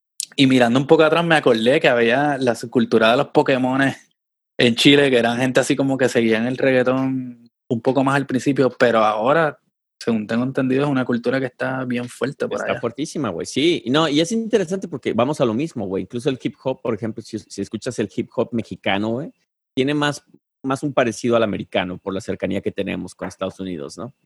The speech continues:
Speaker 2: Como dicen, "Tan lejos de Dios, tan cerca de los Estados Unidos", güey. Entonces, el sonido sí es similar, o sea, hay mucha influencia del, del,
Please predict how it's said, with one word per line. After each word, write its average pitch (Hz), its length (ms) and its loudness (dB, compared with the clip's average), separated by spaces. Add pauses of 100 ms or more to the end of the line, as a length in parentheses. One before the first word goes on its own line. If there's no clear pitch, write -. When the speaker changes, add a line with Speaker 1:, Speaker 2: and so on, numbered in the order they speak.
(560)
Speaker 2:
Como 101 100 -10
dicen, 107 180 -8
"Tan 101 180 0
lejos 117 320 0
de 117 120 4
Dios, 113 280 0
tan 107 140 -4
cerca 104 280 -2
de 104 40 2
los 104 120 -6
Estados - 320 -4
Unidos", 107 360 -4
güey. - 140 -18 (600)
Entonces, 123 320 -2
el 139 120 2
sonido 147 400 2
sí 143 160 0
es - 100 -2
similar, 135 400 2
o - 20 -2
sea, 113 120 -2
hay 110 60 2
mucha 110 600 2
influencia 98 480 0
del, 92 400 -2
del, 90 400 -8